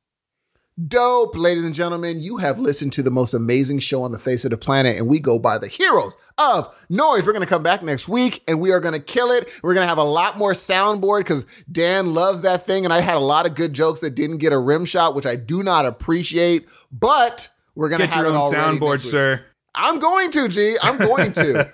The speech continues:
Speaker 2: <laughs>
Speaker 1: But until next week, I'm gonna stay online 'cause, see, Dan tends to say some weird stuff, so I'm gonna stay behind the mic just in case. But the last thing you're gonna hear is the awesome, amazing dulcet tones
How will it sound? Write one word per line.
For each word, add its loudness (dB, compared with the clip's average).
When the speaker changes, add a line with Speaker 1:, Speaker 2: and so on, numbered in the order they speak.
Speaker 2:
<laughs> -14
Speaker 1:
But 2
until 0
next 0
week, 0
I'm 0
gonna 0
stay 0
online 2
'cause, 0
see, -2
Dan 0
tends -4
to -4
say 0
some -6
weird 0
stuff, -2
so -2
I'm -2
gonna 0
stay -2
behind 0
the -4
mic 2
just -4
in -10
case. 0
But -2
the -6
last 0
thing 0
you're 0
gonna 0
hear 0
is -2
the 2
awesome, -2
amazing -2
dulcet 2
tones -4